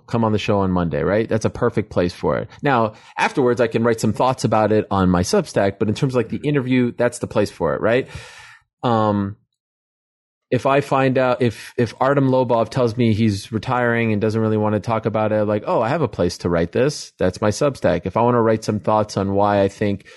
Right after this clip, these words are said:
John Jones should fight Francis Ngannou next and, and not Ngannou Gane next, I have a place for that. That's my Substack. If I find out that Juliana Pena versus Amanda Nunes is off,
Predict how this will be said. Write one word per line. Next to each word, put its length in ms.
John 280
Jones 340
should 180
fight 240
Francis 380
Ngannou 320
next 320
and, 260
and 140
not 220
Ngannou 480
Gane 240
next, 420
I 40
have 100
a 60
place 220
for 120
that. 200
That's 240
my 100
Substack. 580
If 100
I 140
find 260
out 200
that 200
Juliana 400
Pena 340
versus 220
Amanda 280
Nunes 300
is 120
off, 180